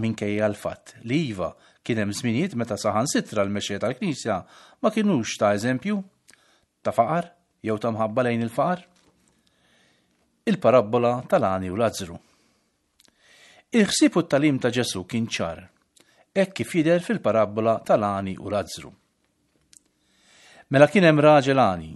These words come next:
jilbes il-porpra u l-għażel mill-fi-, l-ifjen. Il-għena tiegħu kien ta' kuljum jagħmel ikla mill-aħjar. U wieħed jis-, fqir jismu Lażru, li kellu ġismu ġerħa waħda,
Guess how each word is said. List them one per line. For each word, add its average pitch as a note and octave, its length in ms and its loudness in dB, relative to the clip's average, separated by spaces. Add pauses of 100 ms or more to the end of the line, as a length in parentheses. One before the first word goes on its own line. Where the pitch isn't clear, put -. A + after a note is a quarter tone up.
jilbes G#2+ 480 -6
il-porpra F#3+ 600 -2 (100)
u A#2 80 -6
l-għażel B2+ 500 -2
mill-fi-, A2+ 460 -8
l-ifjen. F2+ 480 -10 (680)
Il-għena G3+ 360 8
tiegħu A#2 260 4
kien B2 320 -2
ta' B2 140 -4
kuljum G3+ 500 0
jagħmel D#3+ 480 0
ikla C#3+ 240 -2
mill-aħjar. C3 720 -2 (1200)
U D4+ 140 4
wieħed C3 240 6
jis-, - 300 -2 (100)
fqir B2 420 -6
jismu A#2+ 380 -2
Lażru, G#2 480 -2 (160)
li F#2+ 80 -10
kellu G#2 260 -2
ġismu G#2 400 -4
ġerħa A#2 400 -2
waħda, G#2 360 -6